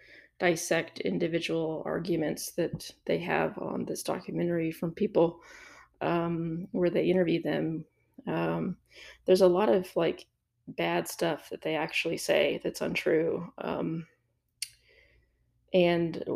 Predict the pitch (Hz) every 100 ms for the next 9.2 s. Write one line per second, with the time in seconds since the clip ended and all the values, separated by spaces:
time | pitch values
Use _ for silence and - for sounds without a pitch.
0 | - 175 170 156 156 196 170 185 185 175
1 | 165 151 180 175 - 156 156 156 - -
2 | 185 - 165 180 - 175 170 - - 160
3 | 160 170 170 170 - - - - 170 180
4 | 175 - 202 208 - - 175 170 175 170
5 | 170 - 110 - - - 170 - 190 180
6 | 175 165 - 185 180 - _ _ _ _
7 | _ 190 214 247 262 214 202 202 202 196
8 | 180 175 - 175 180 - - 165 165 180
9 | 190 -